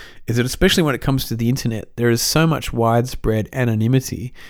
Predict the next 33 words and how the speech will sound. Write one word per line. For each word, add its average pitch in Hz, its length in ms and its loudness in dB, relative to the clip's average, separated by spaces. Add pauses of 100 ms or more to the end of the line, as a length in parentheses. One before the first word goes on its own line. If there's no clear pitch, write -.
(160)
And 131 100 4
I 147 60 8
don't 185 180 6
just - 180 -2
mean 113 200 0
because 107 280 -6
people 101 480 -2 (260)
use 110 720 0
avatars, 104 800 -4 (640)
but 117 300 2 (500)
people 170 280 4
are 107 40 0
faceless. 123 720 -2 (1400)
If - 200 -4
we 139 100 0
haven't 139 260 2
met 123 140 0
them 117 120 -4
in 113 120 -2
real 110 140 0
life, 110 260 0
they 113 100 0
essentially 110 520 0
have 101 180 -2
no, 104 420 2
not 120 120 2
even 110 240 2
a, 98 160 -4 (480)
a 113 100 -4
symbolic 110 720 -2
face - 440 -6
for 98 300 -6
us. - 260 -6